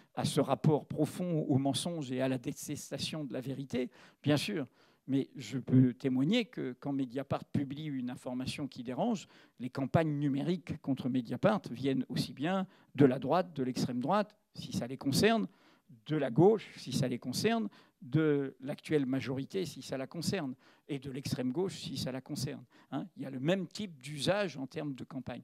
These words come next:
Donc moi, mon alerte, elle est la suivante. C'est-à-dire que pour faire face à tout cela, et il faut d'abord avoir une culture démocratique qui tire ça vers le haut.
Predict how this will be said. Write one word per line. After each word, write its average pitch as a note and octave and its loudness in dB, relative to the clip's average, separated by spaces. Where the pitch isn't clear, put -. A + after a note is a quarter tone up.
Donc E3 2
moi, A3 4
mon A3+ 4
alerte, G3+ 6
elle E3+ -2
est E3 -2
la D3+ -4
suivante. E3+ -6
C'est-à-dire E3+ -2
que D#3+ 4
pour G3+ 2
faire - -2
face F3 0
à C#3+ -4
tout - -12
cela, A3+ -4
et D#3 -2
il F3 -4
faut G#3 8
d'abord F3+ 4
avoir E3 0
une E3 -2
culture E3 -2
démocratique D#3 -2
qui - -10
tire F#3+ -4
ça D#3 -4
vers C3+ -2
le C#3+ 4
haut. C#3+ 6